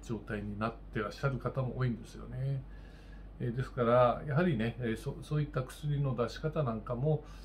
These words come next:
えー、一つのポイントになるのではないかなというふうに思います。えー、病院の先生との相性、そして、えー、お薬の使い方、処方の仕方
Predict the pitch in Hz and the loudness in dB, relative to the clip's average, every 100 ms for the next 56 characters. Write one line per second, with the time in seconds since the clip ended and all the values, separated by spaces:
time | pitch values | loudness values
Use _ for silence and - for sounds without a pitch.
0 | - - - 120 104 - 123 - 110 127 | -14 -16 -8 -4 -4 -2 -6 -2 -2 -2
1 | - - 123 117 104 - 113 107 127 147 | -4 -4 -2 -2 -4 -2 0 0 2 2
2 | 131 123 117 110 104 117 143 120 107 - | 2 2 2 0 0 2 4 4 0 -2
3 | 104 107 110 107 113 107 107 143 139 123 | -4 0 0 -2 -2 -2 0 0 0 0
4 | 113 110 104 117 - - 123 101 120 120 | -2 -2 -2 -4 -6 -4 -2 4 4 4
5 | 120 117 117 107 131 113 123 143 123 113 | 2 0 -2 -2 -2 -2 2 2 2 0
6 | - 117 104 - 117 - 165 156 120 117 | 0 -2 -2 -6 -10 -2 0 0 0 -6
7 | 117 - 151 165 156 131 127 - 127 117 | -8 -6 -2 2 2 2 -2 -2 -2 -2
8 | - 107 - - 113 107 101 - 107 107 | -2 -2 -2 -4 -4 -4 -6 -8 -8 -6
9 | 110 | -6